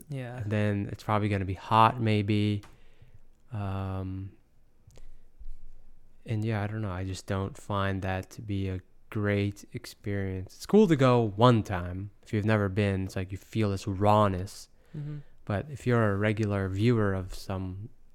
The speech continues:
Speaker 2: activity, I can't imagine it's that great.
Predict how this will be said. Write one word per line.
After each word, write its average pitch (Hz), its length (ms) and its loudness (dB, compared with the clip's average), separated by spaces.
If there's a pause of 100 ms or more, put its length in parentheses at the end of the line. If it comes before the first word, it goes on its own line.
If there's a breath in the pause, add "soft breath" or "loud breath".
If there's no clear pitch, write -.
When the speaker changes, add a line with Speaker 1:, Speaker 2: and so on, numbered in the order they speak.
(120)
Speaker 2:
activity, 98 720 -6 (640)
I 113 60 -6
can't 107 260 -4
imagine 92 440 -4
it's - 200 -12
that 92 300 -10
great. 90 540 -10